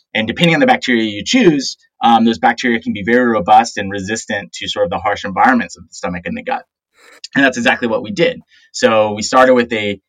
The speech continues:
a probiotic bacteria called B subtilis, uh, which is known to be a very common, con-, uh, you know, environmental microbe, uh, that people eat likely every day of their lives. And it is naturally evolved to pass through the stomach unharmed,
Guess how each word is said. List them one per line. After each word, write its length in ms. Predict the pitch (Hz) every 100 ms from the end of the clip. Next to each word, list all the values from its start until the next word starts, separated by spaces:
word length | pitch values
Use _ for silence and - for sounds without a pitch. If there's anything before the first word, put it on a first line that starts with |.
| _ _
a 100 | 104 101
probiotic 480 | 147 147 135 127
bacteria 520 | 123 127 - 120 120 120
called 380 | - 101 90 -
B 120 | 123
subtilis, 540 | - - - 170 - _ _ -
uh, 520 | 92 95 95 95 92
which 300 | 92 104 -
is 160 | 101 92
known 380 | 104 110 120 123
to 100 | 117
be 440 | 104 101 101 101
a 40 | 92
very 280 | 107 131 135
common, 360 | 113 104 95
con-, 180 | 98 92 -
uh, 320 | 92 92 85 _ _
you 140 | 98
know, 120 | 92
environmental 540 | 90 95 107 113 107 104
microbe, 600 | 101 104 113 107 104 101 _ _ -
uh, 240 | 92 92
that 200 | 95 95
people 280 | - 120 127
eat 220 | 120 113
likely 380 | 107 104 104 104
every 200 | 101 104
day 160 | 107 104
of 80 | 101
their 140 | 104
lives. 420 | 113 107 87 - _ _
And 180 | 107 107
it 80 | 104
is 100 | 98
naturally 440 | 107 127 - 127
evolved 520 | 107 98 104 127 127 _ _ _ -
to 260 | 113 104 87
pass 380 | - 107 120 -
through 260 | 117 113 104
the 120 | 98
stomach 360 | - 110 113 -
unharmed, 520 | 104 101 101 123 160